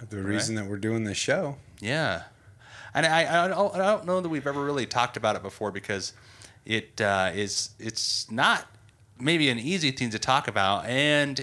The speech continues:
Speaker 2: it's, uh, it's sort of large and
Speaker 1: Yeah.
Speaker 2: all-encompassing.
Speaker 1: It, it's, it seems like it's the one thing that, that on the show that, that is really individualized between people,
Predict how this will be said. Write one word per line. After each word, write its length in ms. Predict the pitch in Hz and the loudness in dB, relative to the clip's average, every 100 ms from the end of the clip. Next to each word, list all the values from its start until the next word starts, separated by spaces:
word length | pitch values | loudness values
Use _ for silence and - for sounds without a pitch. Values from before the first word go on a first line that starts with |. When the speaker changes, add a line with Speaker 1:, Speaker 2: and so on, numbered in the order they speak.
| - | -6
Speaker 2:
it's, 360 | 120 117 - | -6 -6 -2
uh, 460 | 110 107 104 101 95 110 | 2 4 6 4 2 -4
it's 480 | 104 - - - - - _ _ _ - _ | -8 -8 -10 -12 -16 -20 _ _ _ -20 _
sort 240 | - 113 | -4 -2
of 80 | 98 | 0
large 600 | 95 92 98 87 - - - - | 2 4 2 0 -6 -10 -16 -10
and 120 | - 98 | -6 0
Speaker 1:
Yeah. 60 | |
Speaker 2:
all-encompassing. 960 | 98 95 90 - 92 82 80 - - 123 - _ _ - | 2 2 0 -4 -10 -8 -12 -12 -16 -20 -20 _ _ -6
Speaker 1:
It, 140 | 113 - - - - - - - | -6 -6 -18 -20 -20 -20 -18 -6
it's, 280 | 135 - | -2 0
it 180 | 143 139 | 0 2
seems 260 | - 190 160 | 2 2 2
like 160 | 135 | 2
it's 200 | 113 - | 2 -2
the 100 | - | -2
one 320 | 107 123 143 135 | 0 0 0 0
thing 420 | 135 123 113 104 - - - - - | 0 2 0 -4 -12 -20 -20 -20 -8
that, 580 | 113 101 90 - - 110 | -2 -2 -2 -10 -20 -12
that 420 | 98 90 82 73 - _ _ _ - - - - - | -10 -8 -8 -10 -14 _ _ _ -20 -20 -14 -12 -6
on 240 | 117 117 | -4 -2
the 80 | 110 | -2
show 300 | - 110 104 | -2 0 -2
that, 380 | 95 90 - - | -4 -6 -8 -10
that 160 | 98 87 | -8 -4
is 140 | 98 95 | -4 2
really 460 | 113 120 113 92 | 6 6 6 4
individualized 1040 | 104 98 92 95 98 87 85 85 82 - - | 0 0 -2 -2 -2 0 0 0 -4 -8 -8
between 380 | 95 - 92 82 | -6 -4 -4 -4
people, 440 | - 85 - - | -6 -8 -10 -16